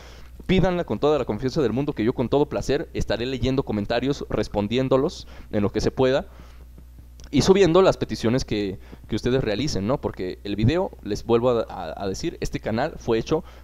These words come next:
para todos ustedes. Ya tenemos dieciséis de obsidiana, ya con eso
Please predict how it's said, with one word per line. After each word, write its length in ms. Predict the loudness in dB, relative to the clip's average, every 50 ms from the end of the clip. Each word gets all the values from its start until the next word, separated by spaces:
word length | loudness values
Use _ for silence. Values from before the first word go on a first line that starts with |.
| -20 -4
para 200 | -4 -2 -2 0
todos 200 | 2 2 2 2
ustedes. 320 | 2 0 0 0 0 4 4
Ya 80 | 4
tenemos 320 | 4 4 2 4 4 2 2
dieciséis 380 | 2 0 0 2 2 2 6
de 80 | 6 4
obsidiana, 520 | 4 4 0 0 2 2 0 0 -2 -6 -10 -14 -6
ya 220 | 0 2 2 4 4
con 160 | 4 4 4
eso 420 | 4 4 6 8 8 8 6 4